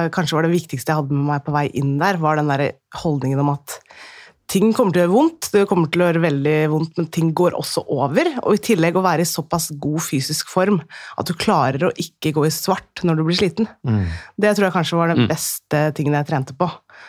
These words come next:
Speaker 1: At jeg visste hva som skjedde med huet når jeg ble sliten.
Speaker 3: Ja, og det der tror jeg er sånn veldig undervurdert, fordi, eh, hvis du er i god fysisk form, så har du mye større mental reservekapasitet.
Speaker 1: Yes, det var det jeg følte på, at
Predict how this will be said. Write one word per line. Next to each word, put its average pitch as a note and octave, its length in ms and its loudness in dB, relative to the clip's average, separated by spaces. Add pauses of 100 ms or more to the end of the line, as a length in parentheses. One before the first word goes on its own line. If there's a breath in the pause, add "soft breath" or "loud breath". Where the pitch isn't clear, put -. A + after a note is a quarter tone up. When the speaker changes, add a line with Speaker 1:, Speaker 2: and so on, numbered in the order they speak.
(140 loud breath)
Speaker 1:
At D#3+ 160 -4
jeg F3 220 2
visste E3 420 -2
hva C#3 160 2
som D#3+ 100 -2
skjedde C#3 360 -2
med D3 120 2
huet C#3 320 0
når C#3 140 0
jeg C#3 40 -2
ble D3+ 100 -2
sliten. E3 300 -4 (220)
Speaker 3:
Ja, B2 140 4 (160)
og C3 160 2 (420)
det A#2 160 6
der B2 80 6
tror E3+ 160 4
jeg D#3+ 180 6
er C3 60 4
sånn C3 160 4
veldig A#2 380 4
undervurdert, G#2+ 640 4
fordi, A#2+ 240 2 (100)
eh, A2+ 600 2 (120)
hvis A#2+ 480 2
du C#3+ 220 4
er G#2 180 6
i B2 60 4
god A#2 180 4
fysisk A2+ 380 2
form, F3 360 2
så - 160 -2
har - 140 -2
du B2 100 0
mye C3 760 4
større A2 300 4
mental A2+ 720 4 (140)
reservekapasitet. G#2 840 2
Speaker 1:
Yes, - 500 -4 (140)
det F#3 60 0
var F3+ 120 2
det E3+ 80 2
jeg E3 100 0 (160)
følte C3+ 240 -8
på, D#3 160 2
at D#3+ 80 -2